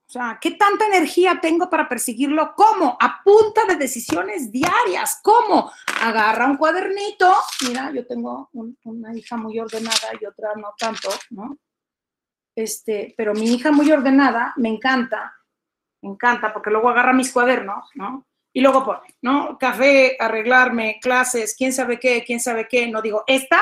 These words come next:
va a llegar lejos", ¿no? Lejos. ¿Por qué? Apunta, ¿no? Apunta. ¿Cuáles van a ser tus decisiones diarias? Y luego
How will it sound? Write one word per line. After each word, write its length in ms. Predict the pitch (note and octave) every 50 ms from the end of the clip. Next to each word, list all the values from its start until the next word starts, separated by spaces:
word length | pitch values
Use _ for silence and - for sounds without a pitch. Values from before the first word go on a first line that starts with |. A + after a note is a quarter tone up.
| - - -
va 60 | B3+
a 40 | B3
llegar 260 | A#3+ B3+ B3 B3 A3+
lejos", 360 | A3 A3+ B3 C#4+ C#4+ C#4 B3+ - - - - - -
¿no? 240 | G#3+ C4+ - - _ _ _ _ _ _ _ _
Lejos. 400 | A#3 C4 F4+ F#4 A4+ G4 - - - _ _
¿Por 120 | - A3+ G#3+
qué? 300 | - D4+ D4 - - - - _ _ _
Apunta, 760 | - D4+ - - C5+ D5+ D5+ D5+ - - - - - - - - - - _ _ - - - _ _ -
¿no? 180 | B3 D4 D4+ -
Apunta. 560 | A3 A3 - G4+ A4+ A#4 F#4+ D4 - - - - - - _ _ - - _ _ _ - - _ _ _
¿Cuáles 320 | - D4+ F4+ G4 G4 D#4+ E4
van 120 | F4+ F#4
a 60 | F#4
ser 220 | F#4 G4 G#4 G#4 -
tus 160 | F#4 D#4+ C4+
decisiones 720 | D4 - - A#3 - - - E4+ F4+ F4 F4 D#4+ C4 A#3
diarias? 680 | C#4 D#4+ F4 F#4+ F#4 D4 C4 - - _ - - _ _ _ _ _ _ _ _ _ _ _ _ _ _ _ _ _
Y 80 | G4 G#4
luego 420 | A#4 C5 C5 B4+ G#4 A4+ A4